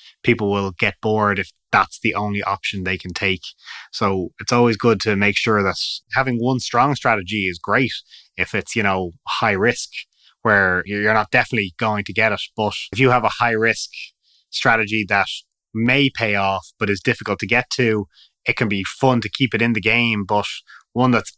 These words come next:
always accessible to all players and always wins is going to get boring, and people aren't going to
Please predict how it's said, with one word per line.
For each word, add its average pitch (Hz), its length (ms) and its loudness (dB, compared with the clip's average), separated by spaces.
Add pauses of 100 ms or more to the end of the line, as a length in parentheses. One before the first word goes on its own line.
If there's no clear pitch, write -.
always 123 380 2
accessible 101 440 -6
to 95 120 -6
all 113 240 2
players 101 420 -2
and 92 120 -4
always 101 380 2
wins 101 540 -2 (880)
is 113 140 -2
going 113 200 0
to - 60 -6
get 92 200 -2
boring, 101 420 2
and 87 160 -10
people 95 420 -2
aren't 101 240 -2
going 92 180 -2
to 87 260 -6